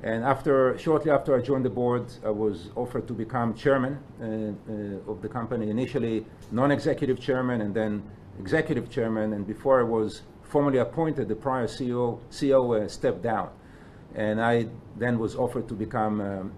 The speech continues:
uh, a C E O, and effectively it was the fourth C E O in four years, um, of, of the company. But I, I truly believe that we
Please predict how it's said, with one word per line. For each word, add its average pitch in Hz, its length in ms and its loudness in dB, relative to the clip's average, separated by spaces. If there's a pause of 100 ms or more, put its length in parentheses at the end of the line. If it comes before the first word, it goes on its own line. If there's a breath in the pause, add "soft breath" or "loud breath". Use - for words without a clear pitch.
(100)
uh, 92 560 -10
a - 20 -14
C 120 300 -2
E 131 40 6
O, - 220 2 (160)
and 95 280 -8
effectively 107 500 -2
it 92 80 -4 (280)
was 98 180 -6
the 110 100 -8
fourth 131 520 0
C - 200 -6
E 123 60 2
O 117 80 4
in 104 100 -2
four 120 260 -2
years, 104 420 -2 (520 loud breath)
um, 92 440 -6 (100)
of, 95 240 -4
of 92 140 -6
the 101 60 -4
company. 101 480 -4 (420 loud breath)
But 123 160 0
I, 156 380 10
I 139 200 8
truly 156 320 4
believe 131 400 6
that 113 200 0
we 110 480 0